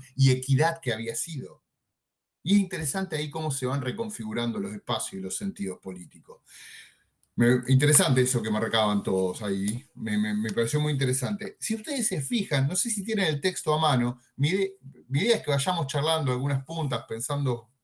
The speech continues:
juntas y juntos. ¿Vieron en la página ciento once del texto? En el, eh,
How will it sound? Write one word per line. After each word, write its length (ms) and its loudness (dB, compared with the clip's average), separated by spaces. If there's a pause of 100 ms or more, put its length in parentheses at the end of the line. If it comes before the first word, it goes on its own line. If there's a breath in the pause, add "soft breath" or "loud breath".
juntas 320 0
y 40 -6
juntos. 440 -6 (1000 soft breath)
¿Vieron 300 0
en 60 2
la 120 4
página 360 0
ciento 400 0
once 480 -2 (680)
del 200 -4
texto? 560 -4 (1120)
En 140 4
el, 460 2
eh, 560 -4